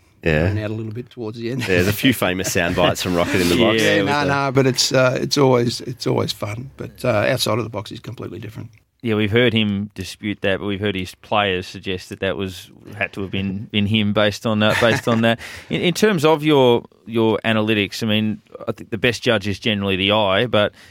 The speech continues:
Speaker 3: how much do you use data and, and things like that? Would you be someone where you'd, if you're looking at a play, you get a full rundown of numbers and G P S and all of that sort of stuff, or, or is it just simply a case of,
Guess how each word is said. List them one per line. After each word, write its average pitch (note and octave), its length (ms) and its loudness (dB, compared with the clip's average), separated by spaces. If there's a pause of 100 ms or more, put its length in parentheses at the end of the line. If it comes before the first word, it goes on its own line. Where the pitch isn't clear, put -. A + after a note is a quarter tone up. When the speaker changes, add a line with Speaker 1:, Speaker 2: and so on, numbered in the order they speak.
(120)
Speaker 3:
how B2+ 180 0
much B2 260 -2
do A#2 100 -2
you G#2 140 -2
use G2+ 720 -2 (120)
data F#2+ 400 0
and, F#2 180 -2
and F#2 160 -4
things F#2+ 260 -4
like G2+ 120 2
that? G#2 160 2
Would G#2 100 -2
you A#2+ 80 0
be A2 140 -2
someone G#2+ 440 -2
where G2 160 2
you'd, G2 320 0 (600)
if G#2+ 160 -6
you're G#2 80 4
looking A2+ 260 0
at F#2+ 60 0
a F#2 60 -2
play, A2 360 2
you G#2 60 0
get G2 100 -2
a F#2+ 40 -2
full A2+ 260 -2
rundown G2 420 2
of F2 260 -6
numbers G#2 720 0
and F2 320 -8
G G#2+ 180 0
P F#2+ 200 -2
S G#2 260 -2
and G#2 80 -4
all G2+ 100 0
of F#2+ 60 0
that G2+ 140 0
sort F#2+ 160 -6
of F#2 60 -6
stuff, A#2 400 -2
or, A2 60 0
or G#2 180 2
is G2+ 100 0
it G#2 80 -2
just A2 200 -4
simply G#2+ 360 0
a F#2 60 0
case F#2+ 360 -2
of, F#2 240 -2